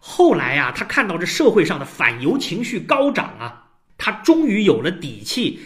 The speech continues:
就像川普上台以后呢，班农更嚣张了一样。瓦格纳终于在十九年之后用真名把这本书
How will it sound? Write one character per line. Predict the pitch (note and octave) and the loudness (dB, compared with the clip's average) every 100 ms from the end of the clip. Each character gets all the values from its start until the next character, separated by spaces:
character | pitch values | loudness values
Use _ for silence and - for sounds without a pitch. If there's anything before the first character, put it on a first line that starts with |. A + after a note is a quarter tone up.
| - _ _ | -20 _ _
就 | - C4 | 0 0
像 | A3+ G3 | 0 -2
川 | F#3+ D4 C#4 | 0 2 2
普 | - B2 | 0 -4
上 | - G3+ D3+ | -2 -2 -2
台 | C#3 | -2
以 | F3+ | -2
后 | C#3 E3 | -2 -4
呢， | D3+ | -4
班 | - A#3+ B3 | -2 -2 -2
农 | D#3 G#3+ | -2 -2
更 | C#4 E3 | -4 -4
嚣 | - E3+ | -2 -2
张 | E3 D#3+ D#3+ | -2 -2 -4
了 | |
一 | A2+ A2 | -6 -8
样。 | G#2 - _ _ _ | -10 -12 _ _ _
瓦 | - G#3 A#3 | -6 -2 0
格 | A3+ | 0
纳 | E3 C3 | -2 -4
终 | - C4+ B3+ | -4 -4 -2
于 | D#3 | -2
在 | D#3 E3+ | 0 -2
十 | B2+ - - B3+ | -2 -2 0 2
九 | A#3 A#2 | 2 0
年 | A#2 B2+ | -2 -4
之 | C#3+ | -2
后 | C#3 A#2 | -2 -2
用 | D3+ D#3+ - | -2 -4 -4
真 | - B3+ | 0 2
名 | C4 F#3+ B2 C#3+ - | 2 -2 -4 -6 -10
把 | A2+ | -2
这 | G#3 | 2
本 | D3+ G#2 | 2 -2
书 | - D#3+ | -6 -6